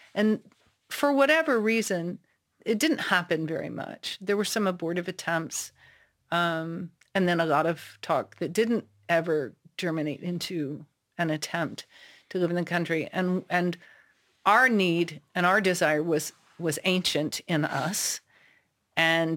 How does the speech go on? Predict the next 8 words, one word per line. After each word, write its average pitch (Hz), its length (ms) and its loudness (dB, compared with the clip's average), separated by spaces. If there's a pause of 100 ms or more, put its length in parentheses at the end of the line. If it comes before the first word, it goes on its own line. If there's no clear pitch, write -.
(140)
came 185 280 2
out 165 260 0
par-, - 300 -14 (340)
came 185 240 -4
out 160 180 -2
of 160 200 -4
partly - 560 -6
our 165 260 -4